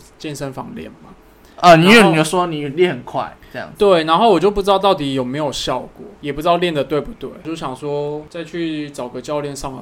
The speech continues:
Speaker 1: 课好了。是有打算找原本的教练，可是那个教练的时间跟场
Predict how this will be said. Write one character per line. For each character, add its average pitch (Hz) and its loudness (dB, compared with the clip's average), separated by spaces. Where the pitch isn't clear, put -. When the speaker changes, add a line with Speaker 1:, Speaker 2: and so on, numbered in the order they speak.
Speaker 1:
课 - -16
好 - -20
了。 - -20
是 - -2
有 202 4
打 147 0
算 165 -6
找 123 -10
原 139 -6
本 147 -4
的 127 -14
教 127 -12
练， 80 -18
可 139 -14
是 175 -10
那 196 -8
个 180 -4
教 180 -4
练 170 -6
的 143 -8
时 135 -12
间 147 -10
跟 175 -4
场 131 -10